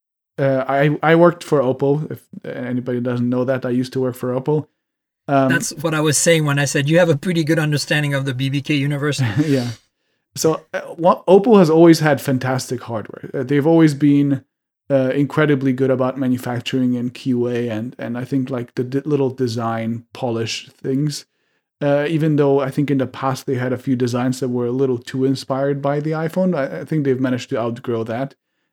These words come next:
Speaker 1: And they've always been fantastic at hardware. And, and honestly, this has been, uh, I think, a huge blessing for the OnePlus guys because,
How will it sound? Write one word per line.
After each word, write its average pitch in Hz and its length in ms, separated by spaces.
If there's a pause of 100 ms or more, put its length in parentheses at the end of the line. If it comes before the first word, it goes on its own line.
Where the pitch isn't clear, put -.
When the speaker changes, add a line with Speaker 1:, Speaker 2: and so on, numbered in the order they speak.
(160)
Speaker 1:
And 147 160
they've 139 160
always 151 280
been 127 180
fantastic 127 580
at 123 100
hardware. 147 460 (520)
And, 143 300
and 151 220
honestly, 180 340
this 156 220
has 151 140
been, 147 420 (140)
uh, - 260 (120)
I 135 100
think, 139 200
a 139 120
huge 147 340
blessing 131 400
for 127 200
the 120 100
OnePlus 123 440
guys 117 260
because, 120 440